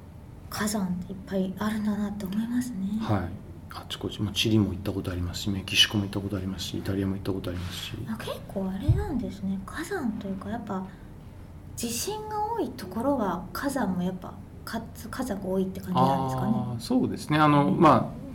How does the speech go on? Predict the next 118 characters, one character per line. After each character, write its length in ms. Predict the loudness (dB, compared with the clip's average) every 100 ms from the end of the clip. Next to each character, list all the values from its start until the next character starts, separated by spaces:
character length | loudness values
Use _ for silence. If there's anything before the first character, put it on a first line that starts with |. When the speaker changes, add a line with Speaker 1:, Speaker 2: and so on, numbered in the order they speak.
| -4
Speaker 2:
全 180 | 6 10
部 80 | 12
が 80 | 12
全 140 | 12
部 60 | 10
じ 80 | 8
ゃ 60 |
な 120 | 2
い 60 | 0
で 80 | -2
す 80 | 2
け 80 |
ど、 220 | 6 6 4
や 80 |
っ 20 | 4
ぱ 120 | 4
り 60 |
そ 120 | 6 6
の、 260 | 6 4
Speaker 1:
う 40 | 0
ん。 320 | -4 -6 -8 -10 -14 -14 -14 -6 2
Speaker 2:
え 100 | 2
っ 40 |
と、 280 | 4 4 6
Speaker 1:
断 240 | 6 6
層 140 | 6 4
に 80 | 2
沿 100 | 2
っ 80 | 2 0
て 100 | -6
る 60 |
っ 40 | -8
て 120 | -12
こ 60 | -14
と 60 | -14
で 60 | -6
す 40 |
か？ 160 | -2 -2
Speaker 2:
あ 40 |
の 120 | -2
で 60 | -6
す 100 | -6
ね、 200 | -8 -8 -8
プ 100 | 2
レ 120 | 4
ー 80 | 4
ト 240 | 0 -4 -2
境 180 | 0 2
界 180 | 2 0
に 60 |
沿 120 | 0 -4
っ 60 |
て 220 | -4 0
い 40 | 2
る。 40 |
Speaker 1:
プ 80 | 2
レ 40 | 0
ー 60 |
ト 120 | 0
境 240 | -2 -2 0
界 300 | 2 2 2
に 60 |
沿 20 | 2
っ 20 |
て 160 | 4
る。 0 |
Speaker 2:
は 60 | 6
い。 100 | 6
要 60 | 4
す 0 |
る 20 |
に、 40 | -2 -4 0
火 160 | 2
山 220 | 6 8 8
の 80 |
で-、 40 | 8
Speaker 1:
火 80 | 4
山。 180 | 2
Speaker 2:
火 120 | -2 2
山 160 | 4
の 100 | 4
で 120 | 2
き 120 | -2 0
方 260 | 0 2
の 100 | 0
一 200 | 0 -2
つ、 140 | 2 2
ま 80 |
あ、 20 | 4
こ 80 |
れ 60 | 6
全 180 | 10 12
部 60 | 12
が 80 |
全 140 | 12 8
部 80 | 6
じ 40 |
ゃ 40 |
な 120 | 2 -4
い 60 |
で 100 | -6
す 80 | -4
け 120 | 2
ど、 260 | 4 4 2 -8
そ 140 | -4 -2
の 140 | -2
プ 160 | 0 0
レ 80 | 2
ー 40 |
ト 100 | 2
が 100 | 2
沈 320 | 4 6 8
み 120 | 8
込 80 | 8
む 140 | 6 6
と 100 | 2
き 140 | 2
に、 280 | 4 4